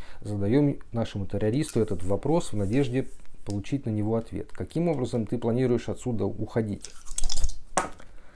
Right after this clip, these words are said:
Так, на этот раз две,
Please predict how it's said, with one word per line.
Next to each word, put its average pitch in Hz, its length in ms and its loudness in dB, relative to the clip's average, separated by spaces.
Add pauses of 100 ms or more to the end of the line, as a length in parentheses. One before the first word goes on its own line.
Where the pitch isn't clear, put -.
(720)
Так, 123 320 2 (300)
на 127 60 2
этот 135 200 0
раз 113 220 2
две, 107 420 2